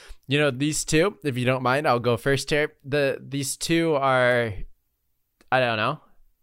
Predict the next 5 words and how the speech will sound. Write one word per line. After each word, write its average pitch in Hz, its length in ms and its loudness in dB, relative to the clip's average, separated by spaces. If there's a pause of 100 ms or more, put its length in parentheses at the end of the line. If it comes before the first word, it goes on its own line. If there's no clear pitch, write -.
(260)
iconic. 117 580 0 (200)
<laughs> - 80 8 (540)
So 135 380 0
it's, 135 360 -4 (800)
it, 151 500 -2